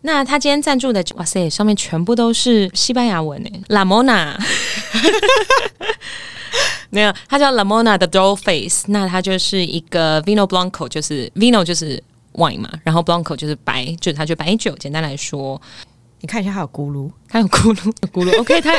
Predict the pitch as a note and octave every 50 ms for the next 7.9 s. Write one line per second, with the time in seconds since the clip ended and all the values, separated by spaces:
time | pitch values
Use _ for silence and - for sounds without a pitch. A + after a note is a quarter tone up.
0 | - - B3 C#4 D#4 D4+ - C#4 D4+ C#4+ C#4+ C4 C#4 B3+ G3+ F#3 - G3 G#3 G#3
1 | G#3+ A3 A3 A#3 A#3 B3+ B3 A#3 A3+ G3+ F3+ D#3+ F3 D#3 F#3+ F#3 D#3 C3 B2 B2+
2 | C#3 - - - D3 - - - D#2 - - _ - A#3 A3 G#3 E3+ D#3+ F#3+ F#3
3 | F#3+ G3 G3+ F#3+ D3+ D3+ D3 C#3+ - - D#3 D3+ D#3+ E3+ - - - - - -
4 | _ _ - - G3+ G#3+ E3+ E3+ G3 G#3 G#3 - A3 G3+ G3 F3 D3+ D3 D3+ -
5 | E3 - - - F#3 - _ - F3+ - - C4+ D#4 D#4 F#4 G#4 F#4+ F#4 G#4 G#4+
6 | G4+ G#4 - - - _ _ _ - C#4+ C#4+ C#4 C4 C4 A#3+ A#3+ A#3 - A3 G#3+
7 | G3+ G#3 G3 F#3 - - F#3+ F#3+ - G3 F#3+ F#3 F#3 F#3 F#3 G3 G3+